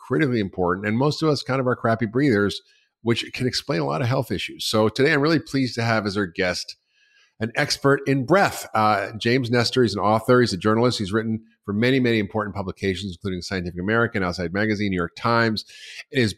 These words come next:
book, Breath, The New Science of a Lost Art, was an instant New York Times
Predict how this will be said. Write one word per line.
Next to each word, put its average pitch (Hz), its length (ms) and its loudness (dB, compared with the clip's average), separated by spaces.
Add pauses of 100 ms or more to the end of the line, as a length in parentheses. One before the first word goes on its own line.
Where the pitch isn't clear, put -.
(140)
book, 127 480 4
Breath, 127 560 2
The 107 160 2
New 165 400 6
Science 117 520 2
of 104 60 0
a 95 60 2
Lost 120 440 4
Art, 110 220 2
was 104 140 -2
an 107 100 -6
instant 120 380 -2
New 104 80 -2
York 107 200 2
Times 95 440 -6